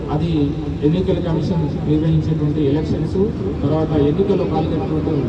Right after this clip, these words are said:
ఓటర్స్ ఎవరైతే ఉన్నారో ఆ ప్రజల యొక్క విజయంగా మనం భావించవచ్చు. ఒకవేళ మనం ఓటు హక్కును సరిగా వినియోగించుకోకపోతే వ్యవస్థ అనేటువంటి సక్రమంగా నడవదు. కాబట్టి తప్పనిసరిగా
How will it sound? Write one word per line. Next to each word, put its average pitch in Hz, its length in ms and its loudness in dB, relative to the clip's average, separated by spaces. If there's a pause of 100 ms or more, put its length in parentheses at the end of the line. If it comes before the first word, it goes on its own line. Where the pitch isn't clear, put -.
ఓటర్స్ 180 320 2
ఎవరైతే 160 360 0
ఉన్నారో 151 340 0
ఆ - 40 0
ప్రజల 147 380 0
యొక్క 151 200 0 (420)
విజయంగా - 400 -2 (120)
మనం 139 180 0
భావించవచ్చు. 156 600 2 (720)
ఒకవేళ 185 360 2
మనం 190 240 -2 (100)
ఓటు 196 160 0
హక్కును 190 260 0
సరిగా 170 280 -2
వినియోగించుకోకపోతే 170 920 -2 (400)
వ్యవస్థ 175 320 0
అనేటువంటి 160 420 -2
సక్రమంగా 156 460 -2
నడవదు. 156 280 -2
కాబట్టి 151 360 0
తప్పనిసరిగా 180 680 0